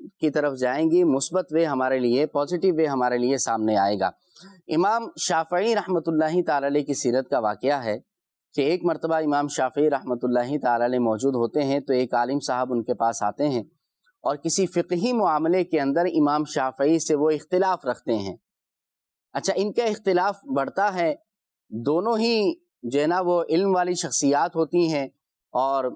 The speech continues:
بہرحال دونوں ایک دوسرے کو، آ، مطمئن نہ کر پائیں، کوئی کسی کا قائل نہ ہوا، تو بہرحال علمی اختلاف تھا اور اختلاف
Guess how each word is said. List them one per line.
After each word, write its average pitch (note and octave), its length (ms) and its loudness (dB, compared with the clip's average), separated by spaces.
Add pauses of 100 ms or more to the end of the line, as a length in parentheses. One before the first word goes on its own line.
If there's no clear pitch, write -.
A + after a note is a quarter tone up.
(160)
بہرحال D#3 400 0
دونوں F3 240 2
ایک E3 180 0
دوسرے D#3+ 340 2
کو، D#3+ 300 0 (280)
آ، B2+ 140 0
مطمئن D3 460 0
نہ F3+ 180 2
کر F#3 120 0
پائیں، F3 400 0 (160)
کوئی F#3 240 2
کسی F3+ 240 0
کا F3 120 -2
قائل D3+ 260 -2
نہ D3+ 140 2
ہوا، F3 380 2 (420)
تو D3+ 400 0
بہرحال F#3+ 460 0 (220)
علمی G3 320 2
اختلاف A3 520 0
تھا G#3 140 0
اور F#3 320 2
اختلاف E3+ 460 0